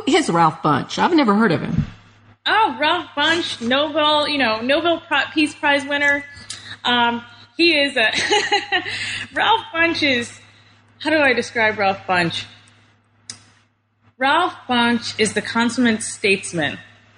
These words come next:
Speaker 2: And he is, you know, at one point he is a professor at Howard University.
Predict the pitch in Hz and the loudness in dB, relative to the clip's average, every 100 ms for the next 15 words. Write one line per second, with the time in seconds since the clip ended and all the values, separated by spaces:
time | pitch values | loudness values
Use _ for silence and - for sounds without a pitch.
0 | - - 196 196 185 185 - - 254 262 | -14 -6 -2 0 -2 -6 -12 -4 0 0
1 | 254 208 196 196 - 196 175 208 247 262 | -2 0 0 -2 -2 -2 0 0 0 0
2 | - 247 247 - 208 180 - 202 202 196 | 0 0 0 0 -4 -2 -4 -2 -2 -2
3 | 190 175 180 175 170 170 165 233 254 - | -2 0 0 0 0 -2 0 0 0 -2
4 | 233 233 226 | 0 2 0